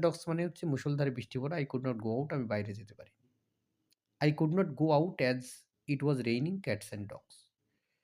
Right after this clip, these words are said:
"The coach heard the news of the failure of his team, he was disappointed।" কোচ কি শুনলো? তার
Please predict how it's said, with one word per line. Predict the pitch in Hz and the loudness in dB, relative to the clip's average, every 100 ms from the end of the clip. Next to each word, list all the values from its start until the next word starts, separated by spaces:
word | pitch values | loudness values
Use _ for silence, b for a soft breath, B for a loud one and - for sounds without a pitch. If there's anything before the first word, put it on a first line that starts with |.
| _ _ _ _ _ | _ _ _ _ _
"The | 143 - | -2 4
coach | 165 208 220 - - _ _ _ - | 6 6 4 -6 -12 _ _ _ -10
heard | - 165 170 | 2 2 4
the | 185 165 | 4 6
news | 196 202 | 4 2
of | 170 165 | 2 0
the | |
failure | 151 135 131 170 175 | 0 2 2 2 0
of | 151 | -2
his | 131 - | -6 -4
team, | 143 185 147 | -4 -2 0
he | 135 | 0
was | 135 117 107 | 2 0 -4
disappointed।" | 113 113 101 104 107 - - _ _ _ _ _ | -4 -4 -4 -6 -12 -18 -20 _ _ _ _ _
কোচ | 151 156 156 | 2 2 0
কি | 165 | -4
শুনলো? | 147 156 185 | -2 -2 -2
তার | 190 143 | 0 0